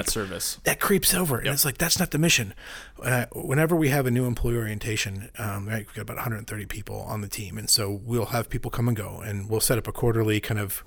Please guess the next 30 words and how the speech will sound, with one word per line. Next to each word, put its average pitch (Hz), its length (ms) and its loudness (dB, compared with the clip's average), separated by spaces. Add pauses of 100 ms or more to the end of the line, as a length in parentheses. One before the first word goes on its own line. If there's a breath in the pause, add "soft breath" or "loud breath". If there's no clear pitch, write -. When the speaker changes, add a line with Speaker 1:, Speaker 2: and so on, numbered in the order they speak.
(120)
Speaker 2:
very 113 640 4
big, 92 400 -2
we 131 100 2
have, 107 180 2 (260)
of - 100 -6
course, - 320 -6
orientations 95 640 -6
and 98 80 -6
onboarding, 95 480 -4
but 120 80 -2
we 120 120 2
have 120 120 4
this 110 160 2
very 107 260 2
big 95 520 0
full 107 260 0
day, 95 400 -4 (880 loud breath)
uh, 110 240 -4
new 107 160 -2
employee 104 380 -6
orientation 104 580 -6
or 104 60 -6
newer 98 440 -6
employee 104 480 -12 (120)
ori-, - 240 -10 (100)
orientation. 110 840 -4 (880 loud breath)
And 117 80 2
we 117 80 2
talk 147 280 2
about 101 360 0